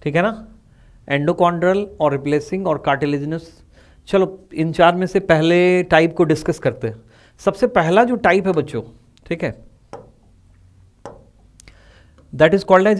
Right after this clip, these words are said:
endochondral और replacing और cartilaginous bone। इसे हम उपास्थि अस्थि कहते हैं। इसे क्या कहेंगे? उपास्थि अस्थि।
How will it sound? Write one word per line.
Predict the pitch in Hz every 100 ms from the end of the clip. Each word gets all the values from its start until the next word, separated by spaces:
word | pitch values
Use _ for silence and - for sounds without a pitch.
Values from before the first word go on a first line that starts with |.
| -
endochondral | 151 165 190 190 185 175 190 208 214 -
और | 151 147
replacing | 143 151 156 - 208 220 214
और | 151 147 135
cartilaginous | 135 151 147 160 139
bone। | 120 110 - - - -
इसे | 156 190
हम | 185 208 214 - -
उपास्थि | 160 - - 143 147 147 - - - _ _ - - 214 220 226 - - - - - - _ _ _ _ _ _ _ - _ _ _ _ _ - - _ _ _ _ _ - - _ _ _ _ - - - - _ -
अस्थि | 135 - - 170
कहते | 143 120 123
हैं। | 113 117 - _ _ _ _ _ - - _ -
इसे | - 156
क्या | 170
कहेंगे? | 160 175 175 214 254 - _ _
उपास्थि | 147 - 139 139 - 190 190 -
अस्थि। | - - 127 123